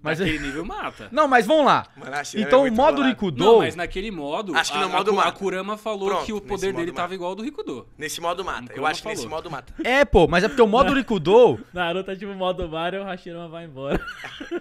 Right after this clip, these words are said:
Speaker 1: Não, pô,
Speaker 3: Pô,
Speaker 1: o negócio
Speaker 3: eu não vejo o Hashirama indo embora, mano.
Speaker 1: Não, velho, a questão do modo Rikudo é o quê? Foi usado ali, matou, matou o Kaguya e acabou. É um negócio que foi emprestado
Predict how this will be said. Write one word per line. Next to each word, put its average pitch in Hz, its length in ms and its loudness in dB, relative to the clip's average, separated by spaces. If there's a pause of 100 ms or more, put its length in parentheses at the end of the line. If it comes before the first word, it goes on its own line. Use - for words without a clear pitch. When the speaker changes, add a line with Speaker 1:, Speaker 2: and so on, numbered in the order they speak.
(200)
Speaker 1:
Não, 277 180 2
pô, 196 240 2
Speaker 3:
Pô, - 120 -8
Speaker 1:
o 220 40 0
negócio 214 400 2
Speaker 3:
eu - 40 -2
não 208 100 2
vejo 196 200 4
o - 40 2
Hashirama 185 320 0
indo 185 100 -6
embora, 165 360 -4
mano. 143 280 -8 (120)
Speaker 1:
Não, 269 240 -2
velho, 214 100 6
a 175 40 2
questão 233 320 -2
do 254 80 -4
modo 208 260 -2
Rikudo 185 520 0
é 202 60 -2
o 208 80 -2
quê? 135 320 -6 (540)
Foi 147 220 -2
usado 135 380 -2
ali, 147 240 -6
matou, 131 440 -6
matou 120 360 -10
o 117 40 -12
Kaguya 131 420 -10
e 196 40 -10
acabou. 170 640 -8 (640)
É 202 80 -14
um 127 40 -10
negócio 143 280 -6
que - 60 -12
foi 151 100 -4
emprestado 131 1000 -6